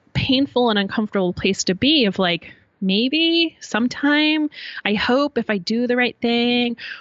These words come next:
or send the right text or ask the right question, maybe this thing will happen. I know I'm in charge of that. And so I have this very powerful relationship with when and how I want that to play out. And I think that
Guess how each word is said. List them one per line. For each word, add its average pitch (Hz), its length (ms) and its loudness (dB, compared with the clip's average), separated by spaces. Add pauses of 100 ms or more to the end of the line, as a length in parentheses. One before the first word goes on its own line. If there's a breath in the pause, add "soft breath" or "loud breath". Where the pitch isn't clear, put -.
or 196 80 0
send 247 260 0
the 247 60 2
right 240 240 -2
text - 640 -4
or - 140 -6
ask 202 260 -4
the 233 80 -6
right 220 160 -6
question, 214 600 -6 (340 loud breath)
maybe 233 300 0
this 226 160 0
thing 208 140 -2
will 185 100 2
happen. 64 560 -6 (400 soft breath)
I 247 180 0
know 220 300 -2
I'm 208 360 -4
in 175 280 -6
charge 170 560 -4
of 156 180 -10
that. 110 440 -6 (140)
And 202 140 -6
so 180 320 -2
I 185 140 -2
have 185 320 -6
this - 280 -8 (240)
very 196 440 0
powerful 190 640 -4
relationship 175 840 -2
with 180 160 -2 (420 loud breath)
when 180 300 0
and 233 160 0
how 190 580 0
I 185 180 -2
want 175 220 -4
that 180 180 -6
to 185 80 -12
play 175 280 -4
out. 180 440 -2
And 175 320 -8
I 190 100 -4
think 208 280 -8
that 175 160 -4